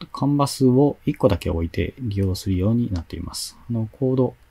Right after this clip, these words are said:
を見ると、Compose Windowsの中がまだ設定が変更とか、まあ、一般化がされていないので、えー、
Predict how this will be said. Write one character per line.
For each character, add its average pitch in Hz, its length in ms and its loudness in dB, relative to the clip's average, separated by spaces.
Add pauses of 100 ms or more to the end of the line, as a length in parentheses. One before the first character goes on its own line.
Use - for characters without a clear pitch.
(180)
を 123 140 2
見 117 140 4
る 98 100 4
と、 135 340 0
Compose 110 460 0
Windows 117 420 6
の 87 60 2
中 87 180 0
が 82 260 -6
ま 107 120 0
だ 95 220 -2
設 - 300 -12
定 110 120 0
が 104 80 4
変 113 220 2
更 120 180 0
と 120 120 0
か、 - 200 -8 (760)
ま 139 100 2
あ、 107 40 4
一 98 160 0
般 110 160 0
化 107 140 0
が 101 100 2
さ - 140 -2
れ 101 100 4
て 101 140 0
い 98 80 4
な 101 140 4
い 98 60 4
の 90 140 0
で、 131 300 2 (220)
え 87 540 -8 (100)
ー、 107 40 -12